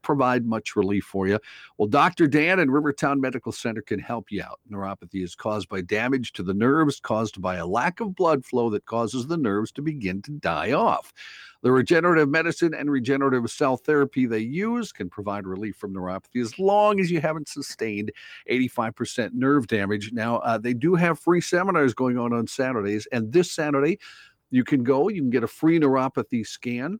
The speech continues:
The free seminar this Saturday at Best Western Plus at one zero five eight zero Baltimore Street Northeast in Blaine.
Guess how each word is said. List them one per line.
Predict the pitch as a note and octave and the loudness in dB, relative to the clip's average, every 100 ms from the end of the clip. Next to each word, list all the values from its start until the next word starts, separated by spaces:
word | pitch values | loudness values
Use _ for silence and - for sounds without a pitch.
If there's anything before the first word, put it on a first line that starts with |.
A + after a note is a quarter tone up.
| - - | -14 -10
The | A#2 A#2+ | -4 -4
free | - D#3+ E3 | -2 -4 -2
seminar | D3+ D3 D3 C#3 | -2 -2 0 0
this | B2+ C3 | -2 -4
Saturday | B2+ A#2+ A#2 | -6 -4 -4
at | G2+ F#2 | -4 -4
Best | C#3 D3+ | -6 -6
Western | - G#2 B2 - C3 A2+ | -6 -4 -6 -6 -6 -6
Plus | - G#2 - - - - - - | -4 -6 -4 -12 -16 -20 -20 -14
at | C2 | -4
one | A2 B2+ | -2 0
zero | G#2+ A2+ | 0 -2
five | G#2 G#2+ G#2+ G#2+ | -2 -6 -6 -4
eight | G2 G2 | -6 -8
zero | G2+ A2+ | -8 -6
Baltimore | G2+ A2 A#2+ A2+ G#2+ G#2 | -4 -4 -4 -4 -4 -4
Street | - A2+ G#2 | -4 -6 -4
Northeast | A2 G#2 A2+ A2+ - | -8 -6 -4 -6 -6
in | A#2+ G2+ G2 | -6 -4 -4
Blaine. | G#2 G#2 G#2 G#2+ F3+ | -2 0 0 0 0